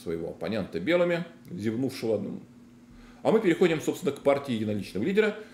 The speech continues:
партии Фабиана Каруана против Александра Лендермана. Ну, тоже, понимаете, плох тот солдат, который не мечтает, не хочет стать генералом. Э, может быть, Александр Лендерман мечтал обыграть Фабиана Каруану,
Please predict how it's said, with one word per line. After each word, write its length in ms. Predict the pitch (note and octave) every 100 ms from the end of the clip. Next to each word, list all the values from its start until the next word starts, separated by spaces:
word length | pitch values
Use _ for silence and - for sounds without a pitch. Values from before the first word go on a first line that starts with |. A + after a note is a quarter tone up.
| - - -
партии 240 | A2+ A2+
Фабиана 340 | A2 A2 G2+ F#2+
Каруана 300 | C#3 E3+ C3+
против 260 | C#3 C3+
Александра 520 | G#2+ G2 G#2+ G#2+ G#2 -
Лендермана. 720 | G2 A2 G2+ G2+ F#2+ - - - - - - - -
Ну, 140 | G3+ C4+
тоже, 280 | G4 G#3
понимаете, 800 | - G#2 D#3 F#3 - A2+ G2 F#2+
плох 380 | F2+ C#3 D3 -
тот 240 | C3 A2 -
солдат, 480 | - G2+ G2 G#2+
который 400 | - - G#2+ G2
не 240 | F2+ G#2+ F2+ - - - -
мечтает, 580 | G3+ - - G#2 E2+ -
не 40 |
хочет 340 | F2+ F#2+ - D2+ -
стать 300 | - F2+ -
генералом. 580 | F2+ A2+ E3 A3+ B3 - - - -
Э, 380 | - A2 A2 G#2+
может 220 | A#2 D3
быть, 100 | A2+
Александр 300 | A2+ G#2+ G#2
Лендерман 640 | G#2 A2+ F#2+ F#2+ G2+ F#2 E2 - - -
мечтал 500 | - G#2+ - B2 F#2+
обыграть 380 | G2 F#2+ G2+ F2+
Фабиана 380 | - G2 F#2 F2+
Каруану, 1040 | A#2 D3+ G3 F3 D#3+ C#3+ C#3 B2 A#2 A2